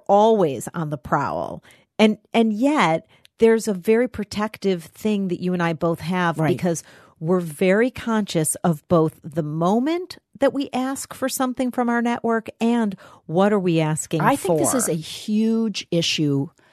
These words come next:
Speaker 2: more with women than with men. And I'm sorry to always bring up the gendered specificity
Speaker 1: It is,
Speaker 2: here,
Speaker 1: but
Speaker 2: but
Speaker 1: this is, that's, this is
Speaker 2: women
Speaker 1: right.
Speaker 2: feel as if they should be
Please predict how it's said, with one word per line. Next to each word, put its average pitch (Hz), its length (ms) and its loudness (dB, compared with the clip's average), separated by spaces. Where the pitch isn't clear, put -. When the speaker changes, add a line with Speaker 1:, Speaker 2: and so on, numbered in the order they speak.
Speaker 2:
more 185 400 6
with 226 240 0
women 175 300 0
than 165 200 0
with 156 200 -2
men. 131 500 -2
And 139 120 0
I'm 135 100 0
sorry 160 340 4
to 165 80 0
always 143 300 0
bring 139 280 0
up 135 200 -6
the 131 80 -2
gendered 135 460 -2
specificity 190 600 -2
Speaker 1:
It 190 60 2
is, 180 80 2
Speaker 2:
here, 190 120 6
Speaker 1:
but 214 100 6
Speaker 2:
but - 20 -
Speaker 1:
this 214 160 -2
is, - 200 -10
that's, 170 180 -6
this 175 60 -2
is 185 60 0
Speaker 2:
women 330 340 6
Speaker 1:
right. 294 200 -6
Speaker 2:
feel 247 280 4
as 202 140 2
if 196 200 4
they 185 160 4
should 180 360 2
be 147 140 0